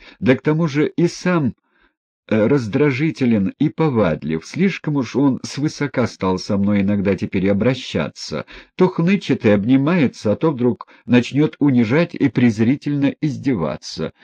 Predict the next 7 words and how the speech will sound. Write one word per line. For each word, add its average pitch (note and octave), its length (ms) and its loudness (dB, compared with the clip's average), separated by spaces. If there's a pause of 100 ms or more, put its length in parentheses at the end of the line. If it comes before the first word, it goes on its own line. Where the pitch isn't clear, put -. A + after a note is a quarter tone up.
(360)
Ну, G3+ 240 -2 (100)
тут D#3+ 220 -2
я C#3+ 100 2
возьму C3 360 -2
да A2 120 -2
нарочно A2 680 -2 (320)
полут-то G2 800 -2